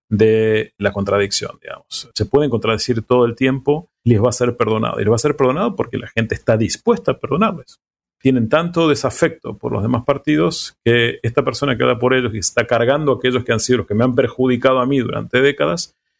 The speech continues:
bueno, vamos a tolerar una serie de cantidad de cosas hasta que tenga tiempo suficiente para resolver las cosas.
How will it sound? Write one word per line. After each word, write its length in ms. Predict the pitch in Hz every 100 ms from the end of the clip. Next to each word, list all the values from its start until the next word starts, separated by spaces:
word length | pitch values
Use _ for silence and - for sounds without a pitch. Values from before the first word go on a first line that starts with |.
| _ -
bueno, 320 | - 156 - -
vamos 240 | 156 151
a 40 | 127
tolerar 280 | 123 131 127
una 200 | 120 -
serie 240 | - 131
de 20 | 120
cantidad 220 | 117 117
de 100 | 117
cosas 320 | 120 117 113
hasta 220 | 104 120
que 80 | 113
tenga 240 | 127 127
tiempo 240 | 117 117 113
suficiente 400 | - - 113 110
para 180 | - 107
resolver 320 | - 107 -
las 100 | -
cosas. 460 | - - - -